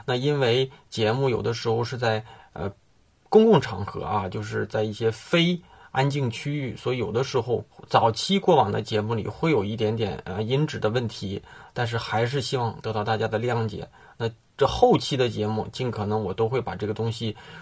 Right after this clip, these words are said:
注意一下，那希望大家关注内容本身，那有音质上的问题，我尽我所能啊，做到我能够达到给大家的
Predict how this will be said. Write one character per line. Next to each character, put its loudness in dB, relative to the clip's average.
注 2
意 4
一 -2
下， -8
那 0
希 -2
望 6
大 4
家 0
关 2
注 -4
内 0
容 2
本 -4
身， -2
那 -4
有 -2
音 0
质 -4
上 -2
的 0
问 0
题， -4
我 4
尽 2
我 6
所 2
能 -4
啊， -8
做 4
到 4
我 0
能 -2
够 0
达 -4
到 4
给 -4
大 0
家 -2
的 -4